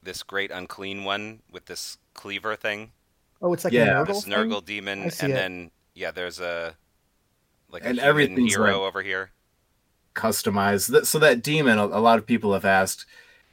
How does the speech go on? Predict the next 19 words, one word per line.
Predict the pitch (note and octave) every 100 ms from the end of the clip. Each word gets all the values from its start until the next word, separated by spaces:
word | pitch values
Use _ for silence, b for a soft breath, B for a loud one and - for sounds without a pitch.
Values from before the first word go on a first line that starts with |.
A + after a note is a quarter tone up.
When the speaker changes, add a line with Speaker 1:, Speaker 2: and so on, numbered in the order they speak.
| _
Speaker 3:
it's | A#2 -
from | D3+ D3
this | C3 -
company | B2 A2+ A#2 G#2+ G2
that, | G2+ -
um, | F#2+ F2+ F2
called | - G2 E2
Trollforge, | - G2+ G#2+ - B2+ B2 A2+ - - _ _ _ _ _ _ _
but | G#2 F#2+ -
they, | G2+ G2 F#2+ - _ _ _ _
they're, | G2+ F#2+ F#2
um, | F2+ F2 - _ -
not, | G#2 G#2 F#2
they | A2
don't | A2 G#2
exist | F#2 G2+ F2+ F2+
anymore. | E2+ E2 D#2+ D#2+
So | -
that | F#2+ F2+